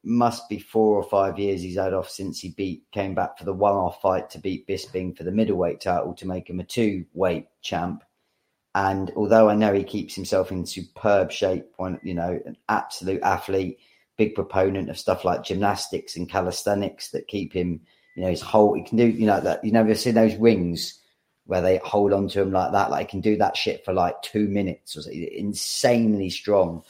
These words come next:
from the workouts that he does. But do people really wanna see that over McGregor Chandler, which, which I know we're not saying is, you know, is, is a possibility. There's loads of other bigger fights they could make personally that would draw people back.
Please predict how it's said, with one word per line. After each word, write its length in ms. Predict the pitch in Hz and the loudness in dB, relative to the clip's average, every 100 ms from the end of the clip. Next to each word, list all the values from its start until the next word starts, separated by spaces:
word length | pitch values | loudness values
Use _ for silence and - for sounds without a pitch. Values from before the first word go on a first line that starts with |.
| _ _ | _ _
from 180 | 95 90 | -6 -4
the 80 | 87 | 2
workouts 580 | 98 92 - 90 - | 2 2 0 -4 -4
that 120 | 87 80 | -6 -6
he 60 | |
does. 440 | 78 95 80 - - _ _ _ - | -2 0 -2 -6 -16 _ _ _ -4
But 260 | 95 90 - - _ _ _ _ _ _ _ _ - | 0 0 -2 -18 _ _ _ _ _ _ _ _ -6
do 80 | 127 | -6
people 380 | - 139 131 131 | 0 -2 0 2
really 260 | 139 139 | 4 4
wanna 240 | 135 143 127 | 4 4 2
see 280 | - 139 | 2 2
that 360 | 131 135 147 - | 6 4 4 0
over 540 | 107 110 101 107 107 - | 0 2 4 2 2 0
McGregor 420 | 101 98 113 110 | -4 4 4 4
Chandler, 640 | - 117 117 110 113 113 104 | 0 2 4 4 4 4 2
which, 240 | 92 80 | 0 -8
which 120 | 98 - | -10 -10
I 80 | 92 | -8
know 420 | 98 101 104 98 - | -2 0 2 -2 -6
we're 160 | - 95 | -12 -10
not 140 | - | -8
saying 300 | - 98 92 | -4 -2 -2
is, 280 | 92 78 - - | -4 -8 -14 -10
you 100 | 87 | -6
know, 180 | 90 87 | -4 -4
is, 140 | 95 | -8
is 180 | - 92 | -8 -10
a 60 | 90 | -6
possibility. 720 | 104 - 90 101 113 110 - _ _ - | -6 -4 -4 0 0 -2 -6 _ _ -4
There's 240 | 131 - | -4 -2
loads 480 | 135 143 143 127 98 | 4 8 8 6 2
of 100 | 90 | 0
other 200 | 87 85 | 0 0
bigger 260 | 92 85 | -4 -4
fights 360 | 87 87 85 - | -2 -2 -4 -4
they 100 | 90 | -8
could 180 | 87 85 | -6 -6
make 360 | 92 92 - _ _ | -6 -6 -10 _ _
personally 480 | - 98 90 92 90 | -4 -4 -4 -6 -6
that 160 | 87 80 | -6 -8
would 140 | 82 | -10
draw 240 | 95 95 90 | -4 -2 -2
people 340 | 95 90 87 | -4 -8 -8
back. 380 | 82 95 76 | -2 0 0